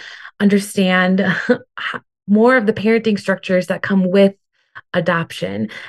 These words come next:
and knowing your own story. It's the reclamation piece. It's the tending to your own story.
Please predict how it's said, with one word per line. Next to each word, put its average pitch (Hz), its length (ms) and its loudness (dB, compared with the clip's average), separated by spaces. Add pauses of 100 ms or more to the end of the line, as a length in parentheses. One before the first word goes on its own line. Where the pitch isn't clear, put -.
and 180 440 2
knowing 190 280 6
your 202 120 4
own 190 180 2
story. 180 560 -2
It's - 340 -4
the 180 140 2
reclamation 180 640 0
piece. 175 320 -6
It's - 280 -10
the 175 160 0
tending 185 380 0
to 190 60 -6
your 185 200 -4
own 190 220 0
story. 95 580 -2